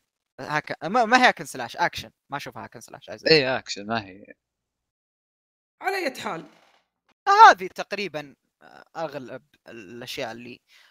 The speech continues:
Speaker 1: حصلت في الجيم أوورد،
Speaker 3: مم.
Speaker 1: اللي أشوفه محبط السنة صراحة.
Speaker 3: والله السنة كلها محبطة، لو بغيت الصدق.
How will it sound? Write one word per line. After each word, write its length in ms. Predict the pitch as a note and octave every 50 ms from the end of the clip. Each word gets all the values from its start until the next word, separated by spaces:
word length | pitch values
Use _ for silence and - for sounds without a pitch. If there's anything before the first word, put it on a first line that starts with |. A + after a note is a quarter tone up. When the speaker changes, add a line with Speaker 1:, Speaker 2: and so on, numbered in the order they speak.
| _
Speaker 1:
حصلت 560 | - - E3 D3+ - D#3 C#3 B2+ B2 - _ -
في 340 | - - - C#3+ C3+ B2+
الجيم 360 | B2 B2 B2+ C#3 D3 C#3+ C#3 B2+
أوورد، 420 | B2+ D3 E3 D#3 C#3+ - - - - _ _ _ _ _ _ -
Speaker 3:
مم. 80 | F3
Speaker 1:
اللي 160 | F3 F3 E3
أشوفه 380 | D#3 - - E3+ C#3+ - D#3 D3
محبط 360 | D#3 D#3 C#3 - C3 B2 A#2 - _ -
السنة 340 | A#2 - - - G#2+ A2 -
صراحة. 340 | - - - - - - - - - _ _ _ _ _ _ _ - _ _ _ _ _ _
Speaker 3:
والله 120 | A4+ G#4
السنة 260 | E4+ - - D#4+ C#4 A3
كلها 240 | - A#3 G3+ F3+
محبطة، 340 | F#3 G3 - D3+ D#3+ D#3 D#3
لو 80 | D3 D3
بغيت 240 | D3 D3 - - -
الصدق. 380 | - - - - C3+ B2+ -